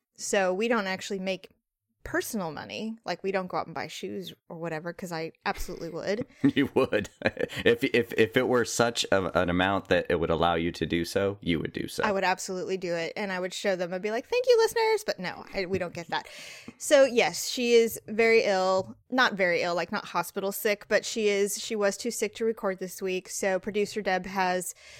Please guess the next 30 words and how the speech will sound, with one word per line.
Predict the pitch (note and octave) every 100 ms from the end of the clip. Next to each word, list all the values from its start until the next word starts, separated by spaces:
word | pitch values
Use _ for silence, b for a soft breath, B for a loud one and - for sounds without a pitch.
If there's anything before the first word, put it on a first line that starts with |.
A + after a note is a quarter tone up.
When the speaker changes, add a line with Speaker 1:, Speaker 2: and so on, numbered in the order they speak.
| -
Speaker 1:
been | G3+ F#3+ F#3+ F#3+ - _ _ -
threatened | A#3 A#3 D#4+ A4 - - _ -
and | G3+ F#3 F3+
blackmailed | F#3+ F#3 G#3+ G#3+ G#3+ G#3+
to | A3
come | - G3+ G3
in | F#3 F#3+
and | G3 F3
sit | - A3 -
with | A3+
me, | A3 G#3 G#3 G#3 G#3 - -
and | G3+ F#3+
we | F#3
are |
<laughs> | F#3+ -
going | C4
to | A3+ A#3
record | A3 G#3 G3+ F#3 F#3+ F#3+ B B B B
a | F#3
show | - - F3+ D#3+ F3 A#3+
because | - G#3+ - B4 G4 A#3+ C#4 F4+ - - b b b
we | - G#3+
are |
actually | G#3+ F#3+ - A#3+
taking | - G3+ A3
the | A3+
week | G3+ G3+
of | A3
Christmas | - F#4 - C4+ -
off | F#3+ F#3 C4 - -